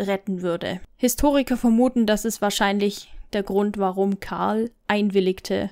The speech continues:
Jedoch ließ auch er Jeanne testen. Wieder musste sie sich einigen Glaubensprüfungen unterziehen, damit nochmal ganz sicher ausgeschlossen werden konnte, dass sie keine Hexe war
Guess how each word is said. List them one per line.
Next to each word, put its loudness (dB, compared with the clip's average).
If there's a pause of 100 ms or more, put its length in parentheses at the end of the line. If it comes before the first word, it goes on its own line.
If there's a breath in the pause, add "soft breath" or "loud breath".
Jedoch 6
ließ 2
auch 2
er 2
Jeanne 2 (120)
testen. -4 (100)
Wieder 2
musste 0
sie -2
sich -6
einigen 2
Glaubensprüfungen 2
unterziehen, 2 (120)
damit -2
nochmal 2 (240)
ganz 2
sicher 0
ausgeschlossen -2
werden 0
konnte, 0
dass -6
sie -4
keine 0
Hexe 2
war 4